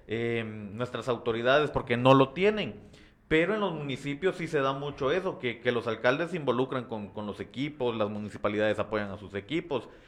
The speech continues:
Yo, por ejemplo, he sido de la, mm, idea de que a Jutiapa no debe de venir la Copa Pepe Mía. Aquí no se debe de celebrar la fase final, el evento final. ¿Por qué? Porque ya ha pasado, y no es invento mío, pero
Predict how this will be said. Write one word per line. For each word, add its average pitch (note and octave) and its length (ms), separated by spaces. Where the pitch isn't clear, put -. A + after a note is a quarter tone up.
Yo, G#3+ 100
por G#3 160
ejemplo, F3 480
he D3 120
sido D#3+ 600
de B2+ 160
la, A#2+ 360
mm, G#2+ 300
idea C3 540
de B2+ 220
que C3 220
a B2+ 100
Jutiapa F#3+ 540
no F3+ 200
debe F3+ 340
de C#3+ 120
venir B2+ 260
la C3+ 180
Copa C3+ 300
Pepe A#2+ 260
Mía. D#3 380
Aquí B2+ 340
no A3+ 140
se E3 160
debe E3+ 240
de C#3+ 120
celebrar A#2+ 500
la D3+ 140
fase B2+ 280
final, B2 380
el B2+ 100
evento A#2 360
final. D3+ 460
¿Por E3 200
qué? A3 200
Porque C#3+ 400
ya F3 100
ha G3+ 120
pasado, E3+ 580
y B2+ 100
no C3 160
es D3 100
invento D#3 440
mío, D3 340
pero C#3+ 480